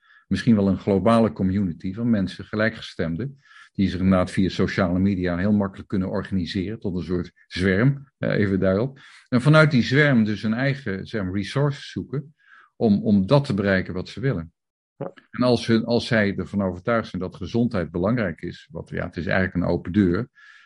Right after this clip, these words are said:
Speaker 1: en ze zijn daarmee bezig, dan zullen zij vanuit hun, dan zullen zij ook de, als zwerm de regie nemen om te zorgen dat om die zwerm heen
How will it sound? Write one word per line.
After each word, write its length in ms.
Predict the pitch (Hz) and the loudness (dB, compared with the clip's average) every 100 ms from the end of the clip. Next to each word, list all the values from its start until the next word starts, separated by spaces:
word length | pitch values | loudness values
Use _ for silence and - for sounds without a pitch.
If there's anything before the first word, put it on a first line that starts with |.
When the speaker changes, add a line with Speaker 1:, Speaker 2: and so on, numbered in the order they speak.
| _ | _
Speaker 1:
en 140 | - 98 | 2 2
ze 60 | |
zijn 200 | 92 117 | 4 6
daarmee 260 | 104 98 90 | 6 6 4
bezig, 320 | 110 107 98 | 2 0 0
dan 120 | 101 98 | -2 -2
zullen 260 | 120 98 | -2 -2
zij 220 | 107 131 | 0 -2
vanuit 320 | 123 107 95 95 | 0 -2 -2 -4
hun, 180 | 95 - | -8 -6
dan 200 | 110 107 | -4 -2
zullen 280 | 117 110 | 0 -2
zij 240 | 98 127 123 | 0 -2 -2
ook 180 | 104 - | -6 -8
de, 180 | 92 95 | -8 -6
als 220 | 101 95 | -8 -8
zwerm 480 | 98 95 120 113 98 | -10 0 2 6 4
de 80 | 92 | 4
regie 340 | 92 - 151 | 0 4 6
nemen 440 | 127 90 98 151 - _ _ | 6 4 2 0 -4 _ _
om 200 | 110 101 - | 0 0 0
te 160 | - | -8
zorgen 260 | 95 117 95 | -2 -2 -2
dat 180 | 92 - | -6 -2
om 200 | 165 180 | 2 4
die 120 | 131 | 2
zwerm 320 | - 107 98 | 2 -2 -2
heen 380 | 92 92 143 139 | -4 -6 -6 -8